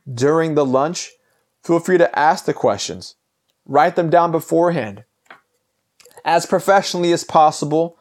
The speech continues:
don't be blunt with it. They'll just come out swinging, guns blazing,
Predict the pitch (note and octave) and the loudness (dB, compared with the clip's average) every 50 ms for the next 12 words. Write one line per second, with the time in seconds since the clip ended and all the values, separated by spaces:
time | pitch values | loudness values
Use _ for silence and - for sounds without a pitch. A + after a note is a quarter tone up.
0 | _ _ _ _ _ _ _ - C#3 D3 D3+ D3 D3 D#3+ E3 D3 A#2 - C3 C3+ | _ _ _ _ _ _ _ -6 -2 -2 0 0 0 -2 -2 -2 -2 -2 -2 0
1 | C#3+ D3 C#3+ - D3+ D3 C#3+ - - D3+ D3+ D3+ - - _ _ _ _ _ _ | 0 0 -2 -2 -2 -2 -2 -2 0 0 0 -2 -4 -10 _ _ _ _ _ _
2 | _ _ _ _ - C#3 C#3 D#3+ D3+ - - F3+ D3+ D#3 D#3 D3 C#3 - - - | _ _ _ _ -4 -4 -2 -2 -4 -2 -2 -2 0 0 0 -2 -2 -4 -6 -6
3 | - D3+ D3 D3 D3 D3 D3+ D3+ D#3+ D#3 C3+ B2+ C#3+ C#3+ C#3 C#3 B2 A#2 G#2+ A#2+ | -4 -2 -2 -2 -2 -4 -4 -6 -6 -8 -6 -2 -2 -2 -2 -2 -4 -6 -4 -2
4 | C3 B2+ C3+ C3+ C3 C3 C#3+ D3 D3+ | 0 0 0 -2 -2 -4 -6 -8 -10